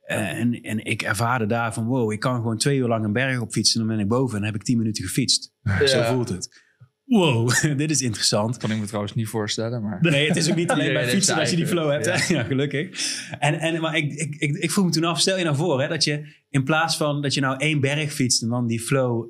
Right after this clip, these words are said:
Speaker 1: ervaart, dat je dan zo lang mogelijk achter elkaar fietst en die flow ervaart. Waar kom je dan uit? Wat is de kern van die flow-ervaring? Wat
Speaker 2: Oké,
Speaker 1: de basis
Speaker 2: ja.
Speaker 1: ervan? Dus ik, ik kwam al in dat moment. Dus ik voelde wel van, wow, dit is interessant.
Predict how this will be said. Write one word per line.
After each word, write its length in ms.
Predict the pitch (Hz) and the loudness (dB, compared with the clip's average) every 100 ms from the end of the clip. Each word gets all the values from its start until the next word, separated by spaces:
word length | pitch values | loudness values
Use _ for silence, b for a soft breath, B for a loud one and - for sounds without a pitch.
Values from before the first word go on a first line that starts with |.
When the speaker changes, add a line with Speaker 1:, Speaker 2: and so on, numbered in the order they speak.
| - | -10
Speaker 1:
ervaart, 540 | - 113 98 127 113 104 | -4 -2 0 0 0 -2
dat 140 | 117 | -2
je 60 | 123 | 0
dan 340 | 127 120 120 B B - | 0 -2 -4 B B -2
zo 220 | - 127 | 2 4
lang 280 | 131 151 143 | 2 2 2
mogelijk 380 | 139 170 127 127 | 2 0 0 -2
achter 240 | 113 - | -6 -4
elkaar 300 | 110 117 104 | -2 0 -2
fietst 480 | - 113 - - - | 0 2 2 -2 -6
en 140 | - 107 | 0 0
die 100 | 104 | 2
flow 280 | 120 110 107 | 2 0 0
ervaart. 540 | 92 104 98 110 - _ _ _ | -4 -2 -2 -4 -10 _ _ _
Waar 240 | - 123 139 | 2 2 4
kom 180 | 160 | 2
je 80 | 147 | 2
dan 160 | 120 110 | 2 0
uit? 300 | 113 95 92 | 0 -2 -4
Wat 120 | 123 | -2
is 100 | 127 | -2
de 200 | 110 - | -2 -2
kern 540 | - 160 175 185 196 185 | 0 0 0 0 0 2
van 160 | 127 | 2
die 120 | 110 | 2
flow-ervaring? 1080 | - 143 127 117 110 95 101 98 98 98 104 | 0 0 0 0 -4 -2 -2 -2 -6 -10 -8
Wat 300 | 107 107 - - | -8 -8 -8 -2
Speaker 2:
Oké, 280 | 156 156 | 0 2
Speaker 1:
de 60 | 110 | 2
basis 440 | 123 147 147 110 | 2 2 2 0
Speaker 2:
ja. 80 | 131 | 0
Speaker 1:
ervan? 440 | 107 98 87 95 113 | 0 -2 -4 -6 -8
Dus 160 | 107 123 | -2 -2
ik, 200 | 120 120 | -2 -4
ik 140 | 131 | 0
kwam 180 | 156 151 | 0 0
al 80 | 135 | 0
in 120 | 135 | 0
dat 160 | 127 | 0
moment. 640 | 123 117 139 113 156 - 113 | 0 0 0 -2 -2 -2 -2
Dus 120 | 113 | -4
ik 100 | 110 | -2
voelde 280 | 180 175 127 | 0 2 2
wel 200 | 113 110 | 2 0
van, 140 | 123 | -2
wow, 220 | 160 123 | 0 0
dit 160 | 120 127 | -2 0
is 100 | - | -2
interessant. 880 | 127 117 120 156 120 170 - - | 0 -2 2 2 2 0 -4 -20